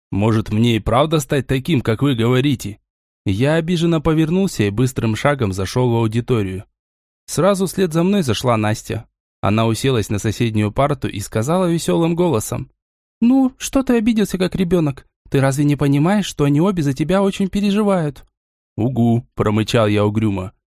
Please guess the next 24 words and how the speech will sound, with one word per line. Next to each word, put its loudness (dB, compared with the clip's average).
«И -2
поэтому 2
мне 4
уже 2
даже 2
в -4
туалет 2
нельзя 0
сходить 0
без 0
надзора, 0
да?» 0
«Ну, 4
не 4
надо 2
так. -4
Там 2
за 0
тобой 0
никто 0
не 4
следит. -6
Поверь 0
мне, 0